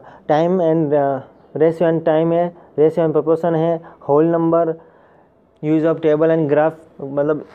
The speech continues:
इसमें आप कह सकते हो डीआई भी दे, दे रखा होगा, जिसमें आपको एक डीआई के अंदर हमेशा कम से कम तीन से, तीन से चार question होते हैं, जैसे जिसमें एक percentage, average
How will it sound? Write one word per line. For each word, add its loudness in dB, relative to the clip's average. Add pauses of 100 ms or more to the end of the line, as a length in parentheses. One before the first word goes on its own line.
(120)
इसमें -2
आप 0
कह 0
सकते -4
हो 4
डीआई 2
भी -2
दे, 2
दे 0
रखा -2
होगा, 0
जिसमें -8
आपको -2
एक -2
डीआई 2
के -2
अंदर 0
हमेशा 0 (1000)
कम 0
से -2
कम -2
तीन -4
से, -2
तीन -4
से 0
चार 0
question -2
होते -2
हैं, 2
जैसे 0
जिसमें -2
एक -4
percentage, 0
average 2